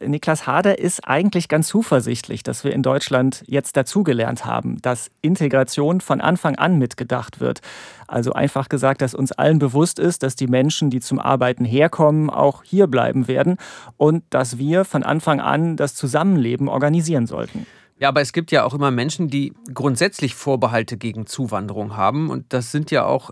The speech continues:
Speaker 2: echt, äh, extrem emotionale Themen,
Speaker 1: Mhm.
Speaker 2: gerade auch in Krisenzeiten.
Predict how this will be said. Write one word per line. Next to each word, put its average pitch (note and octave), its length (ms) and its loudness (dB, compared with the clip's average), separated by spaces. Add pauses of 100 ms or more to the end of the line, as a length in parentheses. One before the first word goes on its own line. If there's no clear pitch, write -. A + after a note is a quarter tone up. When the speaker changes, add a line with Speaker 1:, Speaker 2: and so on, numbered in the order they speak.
Speaker 2:
echt, - 420 -6
äh, - 80 -8
extrem - 480 -6
emotionale C3+ 640 0
Themen, A#2+ 400 -6
Speaker 1:
Mhm. B2 380 -2 (200)
Speaker 2:
gerade C3 340 2
auch C3+ 140 -2
in C3+ 80 -4
Krisenzeiten. C#3 720 -6